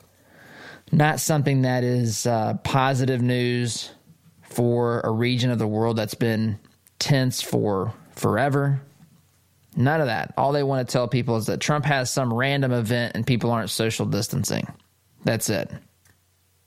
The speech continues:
That's how they cover, <laughs> that's how they cover it.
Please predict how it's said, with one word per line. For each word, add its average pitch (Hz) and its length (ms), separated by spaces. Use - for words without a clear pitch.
That's 120 220
how 120 100
they 110 160
cover, 113 300
<laughs> - 140
that's - 220
how 120 120
they 107 120
cover 107 360
it. - 140